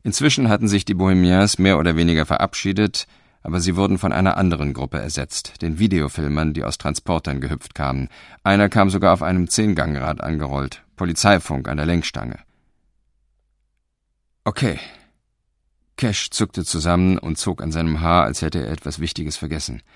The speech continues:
"Okay." "Lassen Sie sich Zeit", sagte Matty. "Okay, also, wir gingen vom Bergman aus über die Rivington zu dritt,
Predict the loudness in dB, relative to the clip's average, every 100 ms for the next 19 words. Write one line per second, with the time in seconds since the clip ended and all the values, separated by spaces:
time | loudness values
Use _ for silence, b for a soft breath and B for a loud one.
0 | b _ -10 -4 -4 -4 _ _ _ _
1 | _ _ _ _ _ _ _ _ _ _
2 | _ _ _ -8 -6 -4 -2 -2 -6 -8
3 | -6 -6 -6 _ _ _ _ _ -16 -14
4 | -10 -8 -8 -12 -18 _ _ _ _ _
5 | _ _ _ -10 -2 -2 -4 b b b
6 | b b -4 0 2 4 2 0 -8 _
7 | _ _ _ _ _ _ _ _ _ _
8 | 0 4 4 4 4 4 4 2 2 2
9 | 0 2 0 0 0 0 2 6 6 4
10 | 0 -6 -6 0 0 0